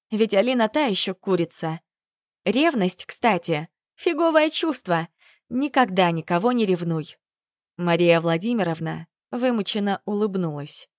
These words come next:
«Я вот всё забываю спросить. Как это ты вдруг пришёл ни с того ни с сего?» «Сам не знаю». Турка пожал плечами.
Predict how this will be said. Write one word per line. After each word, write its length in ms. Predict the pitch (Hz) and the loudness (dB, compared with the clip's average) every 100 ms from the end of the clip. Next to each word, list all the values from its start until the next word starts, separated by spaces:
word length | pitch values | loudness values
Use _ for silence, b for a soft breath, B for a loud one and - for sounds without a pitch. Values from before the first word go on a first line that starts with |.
| _ _ _ _ _ _ _ _ | _ _ _ _ _ _ _ _
«Я 320 | 233 285 349 | -8 2 4
вот 220 | 320 330 - | 4 -2 -4
всё 340 | - 359 359 | -4 2 2
забываю 460 | 320 285 320 320 311 | 2 0 4 4 2
спросить. 680 | - 320 311 277 175 - _ _ _ _ _ _ - | 0 -2 0 -4 -4 -6 _ _ _ _ _ _ -2
Как 320 | 311 359 359 | 2 2 0
это 180 | 359 320 | -2 -2
ты 120 | 285 | -4
вдруг 320 | 254 285 - | -2 -2 -2
пришёл 600 | 240 240 - 349 330 233 | -4 -2 2 4 6 4
ни 160 | 220 240 | 2 -2
с 80 | |
того 220 | - 247 285 | 0 0 0
ни 140 | 285 | -2
с 100 | - | -6
сего?» 440 | - 311 214 165 - _ _ _ _ _ _ _ _ _ - | -2 2 2 0 -8 _ _ _ _ _ _ _ _ _ -20
«Сам 440 | - 190 170 165 | -8 -2 -2 0
не 120 | 160 | -2
знаю». 580 | 160 170 165 156 151 160 _ _ _ _ _ | -4 -2 -2 -2 -6 -10 _ _ _ _ _
Турка 340 | 220 185 165 170 | -2 -2 0 0
пожал 360 | 175 175 170 | 0 0 -2
плечами. 640 | 196 214 - 185 156 156 | -2 -6 -2 -2 -2 -8